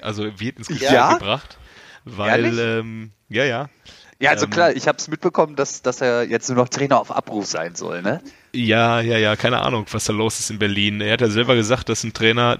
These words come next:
Speaker 1: ähm, ich glaub, du hattest ihn, Kevin, letzte Woche so zitiert, dass ein Trainer, der sechs Spiele verliert, dass der nicht mehr tragbar ist, äh, hintereinander. Und, ähm, ja, eins hat er noch.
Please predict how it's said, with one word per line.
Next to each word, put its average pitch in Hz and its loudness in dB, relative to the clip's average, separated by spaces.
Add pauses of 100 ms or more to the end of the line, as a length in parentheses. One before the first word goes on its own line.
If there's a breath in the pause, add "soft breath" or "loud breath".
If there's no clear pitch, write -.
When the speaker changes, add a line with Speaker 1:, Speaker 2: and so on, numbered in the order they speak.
(100)
Speaker 1:
ähm, 104 -4
ich 98 -8
glaub, 107 0 (380)
du 120 0
hattest 104 -2
ihn, 107 -6
Kevin, 104 2
letzte 104 -2
Woche 104 -4
so 101 -2
zitiert, 110 0 (440 loud breath)
dass 101 -4
ein 107 -6
Trainer, 110 2
der 107 4
sechs 107 0
Spiele 107 2
verliert, 107 0
dass 110 0
der 107 0
nicht 104 -6
mehr 110 -2
tragbar - 0
ist, - -6 (680 loud breath)
äh, 107 4
hintereinander. 117 0
Und, 107 -4
ähm, 101 -2 (260)
ja, 110 4
eins 104 0
hat 160 2
er 120 2
noch. 92 -6